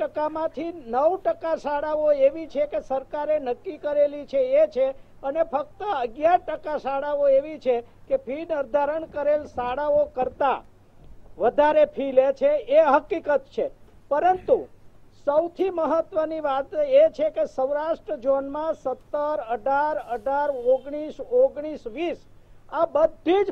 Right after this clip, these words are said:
ફાઇલ ક્લિયર થઈ ગયેલી છે, બધાની ફી નિર્ધારણ થઈ ગયેલી છે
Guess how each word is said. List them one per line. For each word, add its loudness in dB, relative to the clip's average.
ફાઇલ 0
ક્લિયર 0
થઈ -4
ગયેલી 0
છે, 2
બધાની -4
ફી -10
નિર્ધારણ -4
થઈ -2
ગયેલી 0
છે 0